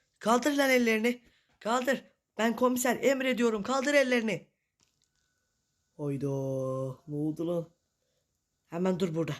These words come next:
Ben hemen zengin, zengin ve fakiri çağırayım. Gelsin. Hayır, zengin ve fakiri çağırmayın sakın. Hiç çağırmayın onlar lütfen. Fakir bey. Fakir bey. He? Komiser değil mi o? Fakir bey adamı yakaladı, mafya başçısını.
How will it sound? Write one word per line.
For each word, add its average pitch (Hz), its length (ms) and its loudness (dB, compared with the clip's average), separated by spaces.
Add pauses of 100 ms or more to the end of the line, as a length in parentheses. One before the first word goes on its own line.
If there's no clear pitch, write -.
(240)
Ben 180 100 0
hemen 190 180 0
zengin, 175 440 -2
zengin 175 400 -4
ve 165 60 -6
fakiri 165 380 -8
çağırayım. 175 500 -6 (220)
Gelsin. 151 360 -6 (120)
Hayır, 196 520 0
zengin 220 340 0
ve 214 40 -4
fakiri 220 320 0
çağırmayın 220 340 2
sakın. 220 320 -2 (220)
Hiç - 180 -16
çağırmayın 214 380 0
onlar 190 340 2
lütfen. 202 280 -6 (1800)
Fakir 240 520 -4
bey. 226 380 -4 (360)
Fakir 233 300 -8
bey. 175 80 -6
He? 185 280 -6
Komiser 190 400 -6
değil 247 140 -2
mi 208 60 0
o? - 120 -10 (400)
Fakir 240 380 -6
bey 254 140 2
adamı 254 260 -2
yakaladı, 254 440 0
mafya 247 400 0
başçısını. 233 560 -6